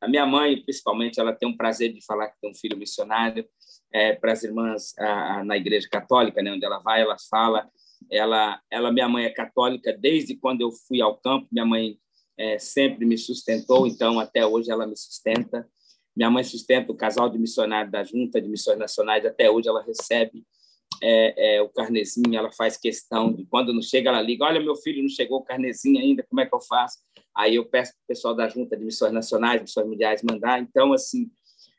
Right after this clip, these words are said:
é, minha mãe, ela tem sido uma mantenedora, mesmo sendo católica, mas ela tem se quebrantado, né? Todas,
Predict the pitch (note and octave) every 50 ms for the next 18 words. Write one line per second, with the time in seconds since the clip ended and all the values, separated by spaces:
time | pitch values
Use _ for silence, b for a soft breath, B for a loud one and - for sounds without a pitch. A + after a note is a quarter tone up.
0 | b - A2 A2+ A2 G#2+ A2+ A#2+ A#2+ A#2 A#2+ B2+ B2+ C3+ C#3 C3 C3+ - C3+ C#3+
1 | C#3 C3+ - - C#3 C3+ B2+ B2+ B2 B2+ A#2+ A2+ - C3 A#2 B2+ B2 A2+ B2 C3
2 | D3 D3+ D#3+ D3+ C#3+ B2+ B2 B2+ C#3 D3+ C#3 C3+ C#3 C3+ C3+ - B2+ B2 A#2+ A2+
3 | _ - G2 - _ - A#2+ B2+ C3+ C3+ C3+ - B2+ B2 B2+ B2+ B2+ B2+ B2 -
4 | - - _ _ _ _ _ _ _ - A2+ A#2 A#2 A#2 - C3+ B2+ A#2+ - -
5 | - - C3 B2 B2 B2 A#2+ A2 - A#2 A2 G#2 F#2+ F2+ G2 G2 G2 F#2+ - -
6 | D3 D3 C#3 B2 A2